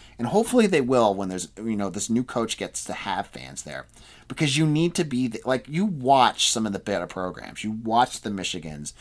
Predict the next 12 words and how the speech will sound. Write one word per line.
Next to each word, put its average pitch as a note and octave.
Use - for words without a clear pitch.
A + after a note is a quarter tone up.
you G2+
watch G2+
Penn F#2
State -
and F2
Ohio E2+
State, D2+
and A2
their C#3+
fans C3
are F2+
there G#2